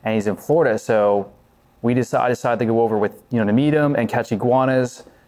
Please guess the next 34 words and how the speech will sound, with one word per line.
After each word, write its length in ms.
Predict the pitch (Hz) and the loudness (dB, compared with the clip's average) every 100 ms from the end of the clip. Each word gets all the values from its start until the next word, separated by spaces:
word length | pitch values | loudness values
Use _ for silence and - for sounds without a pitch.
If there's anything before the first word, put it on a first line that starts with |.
| - | -8
So 360 | - 104 101 | -2 2 2
the 120 | 98 98 | 0 -2
video 160 | 127 | 0
is 80 | 123 | -2
just 140 | 113 | -2
me 160 | 104 120 | -2 0
and 80 | 117 | 0
him 100 | 117 | -2
catching 400 | - 113 - 120 | -2 -4 -2 -2
iguanas 540 | 104 107 107 104 - | 0 0 0 -2 -4
in 100 | 101 | -6
Florida. 460 | 98 107 107 - - - - - _ | -2 0 0 -2 -6 -16 -20 -20 _
And 80 | 113 | -4
then 80 | 107 | -2
we 60 | 107 | 0
both 240 | 117 113 | 0 0
caught 240 | 120 110 | 0 0
one. 260 | 113 110 110 | 2 0 0
We, 140 | 107 | 0
we 160 | 104 104 | 0 0
brought 240 | 98 98 | 0 -2
them 100 | 101 | 0
back 200 | 98 98 - | -2 -2 -2
to 160 | 107 | 0
our, 80 | 104 | 0
like, 260 | 90 90 - | 0 -4 -4
our 160 | 104 | -4
Airbnb. 500 | - 107 101 104 98 | 0 0 0 0 0
We're 220 | 101 101 | 0 0
just 120 | 104 - | 0 0
vibing 260 | 101 104 | 0 2
with 140 | 107 107 | 0 0
our 100 | 101 | 0
iguanas. 680 | 95 110 104 104 104 - | 0 0 0 0 -2 -6